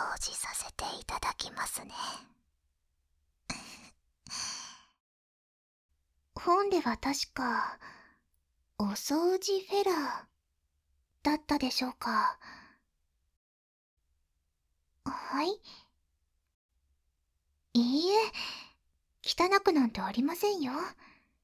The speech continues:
ご主人様がお出しになった精液なのですから。でも、お口でお掃除するのも、もちろん初めてですので。何かありましたら、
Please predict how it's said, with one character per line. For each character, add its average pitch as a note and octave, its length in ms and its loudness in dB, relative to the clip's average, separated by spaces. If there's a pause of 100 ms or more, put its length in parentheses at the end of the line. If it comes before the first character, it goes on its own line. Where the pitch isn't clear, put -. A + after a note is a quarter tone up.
(420)
ご A#3+ 140 2
主 D4 180 4
人 F#4 220 2
様 C#4 260 4
が G#3+ 160 -2
お F#3+ 80 -2
出 A3+ 120 0
し C#4+ 120 2
に D4+ 140 4
な D#4+ 120 6
っ E4+ 80 -4
た B3 140 0
精 D#4+ 380 4
液 D#4 180 4
な A#3 120 8
の A#3 100 8
で A3 120 4
す - 100 -12
か A#3 140 -2
ら。 A3 180 2 (1500)
で D4 160 4
も、 B3+ 420 2 (960)
お B3+ 100 2
口 - 300 -6
で F4+ 120 8
お F4 60 8
掃 G4 280 4
除 F4 120 2
す D4 120 0
る C#4+ 100 4
の C#4+ 120 4
も、 A3+ 320 4 (540)
も C4+ 240 4
ち F4 200 2
ろ F#4+ 180 2
ん C4 220 2
初 - 360 -6
め F4+ 140 0
て F4+ 100 0
で C#4 140 0
す - 140 -4
の B3+ 160 4
で。 B3 100 -4 (2500)
何 F4 360 6
か C#4+ 140 6
あ A#3 60 6
り A#3+ 120 8
ま D4 140 6
し - 40 0
た D4 120 0
ら、 A#3+ 240 2